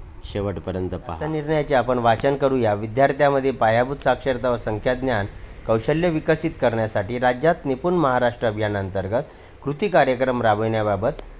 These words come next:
हा विषय आहे आणि हा शासन निर्णय आपण म्हटल्याप्रमाणे दिनांक पाच मार्च दोन हजार पंचवीसचा आहे. प्रस्तावना दिलेली आहे. राज्यात शैक्षणिक गुणवत्ता विकासासाठी वेळोवेळी विविध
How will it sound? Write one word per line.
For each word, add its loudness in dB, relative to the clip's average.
हा 4
विषय 0
आहे 2
आणि 0
हा 0
शासन -2
निर्णय -2
आपण -2
म्हटल्याप्रमाणे 0
दिनांक -2
पाच 2
मार्च 4
दोन 2
हजार 0
पंचवीसचा -6
आहे. -6
प्रस्तावना 2
दिलेली 2
आहे. 4
राज्यात 2
शैक्षणिक 0
गुणवत्ता 2
विकासासाठी 2
वेळोवेळी 2
विविध -2